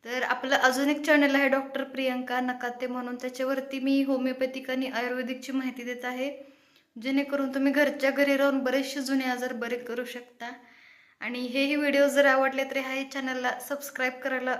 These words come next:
विसरू नका. चला स्टार्ट करूया. ज्वेलरी आहे ती मी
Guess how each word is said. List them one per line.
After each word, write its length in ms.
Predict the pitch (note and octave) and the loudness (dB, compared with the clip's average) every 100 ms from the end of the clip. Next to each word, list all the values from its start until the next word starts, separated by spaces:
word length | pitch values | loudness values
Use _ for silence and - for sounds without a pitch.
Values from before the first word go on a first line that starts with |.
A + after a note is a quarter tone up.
| - | -6
विसरू 320 | C4 - B3+ | -12 -10 -6
नका. 320 | B3+ B3 A#3 A#3 _ _ _ - | -6 -8 -16 -18 _ _ _ -8
चला 240 | C#4 D4 | -4 -4
स्टार्ट 340 | C#4+ - C4 C4 | -6 -2 -2 -2
करूया. 340 | B3 A#3+ A#3 A#3 - - _ _ _ _ _ _ _ _ - | -6 -6 -8 -12 -18 -20 _ _ _ _ _ _ _ _ 2
ज्वेलरी 340 | C4 A3+ A#3+ | 6 6 6
आहे 360 | B3+ A#3+ A#3+ B3+ | 4 2 0 0
ती 280 | B3 A#3 | -4 -2
मी 420 | A#3 A#3+ A#3+ A#3+ | 0 4 8 8